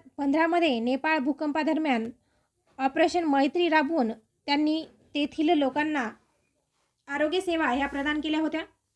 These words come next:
असे विविध उप-, आरोग्य सेवेचे उपक्रम हे त्यांच्यामार्फत राबवले जातात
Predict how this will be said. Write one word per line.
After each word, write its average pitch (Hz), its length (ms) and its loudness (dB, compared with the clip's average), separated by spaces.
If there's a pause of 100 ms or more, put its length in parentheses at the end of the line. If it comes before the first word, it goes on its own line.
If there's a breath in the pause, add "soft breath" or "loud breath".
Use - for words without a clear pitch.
(2000)
असे 311 220 0
विविध 311 340 2
उप-, 285 400 -2
आरोग्य 277 300 0
सेवेचे 320 340 -2
उपक्रम 302 480 0
हे 277 120 2
त्यांच्यामार्फत 285 580 -2
राबवले 277 320 0
जातात 302 260 -2